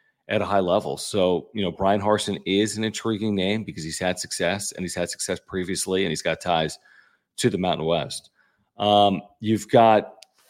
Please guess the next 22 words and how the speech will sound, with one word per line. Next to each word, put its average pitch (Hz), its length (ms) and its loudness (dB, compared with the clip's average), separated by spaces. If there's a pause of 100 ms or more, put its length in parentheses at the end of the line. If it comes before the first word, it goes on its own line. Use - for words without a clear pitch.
(140)
um, 92 300 0
Joel, 113 220 4
thank 110 320 -2
you, 76 300 -6
the 92 80 -6
head 104 160 -4
coach 107 220 0
of 92 80 0
Montana. 95 420 -2
I 85 80 0
think - 180 -8
you're - 80 -10
talking 104 180 -4
about 80 140 -2
Houck, 98 420 0
who 92 100 -8
previously 92 800 -2 (400)
was 90 500 2 (100)
at 107 200 -4
San 101 240 0
Diego 90 320 0
State. 113 480 0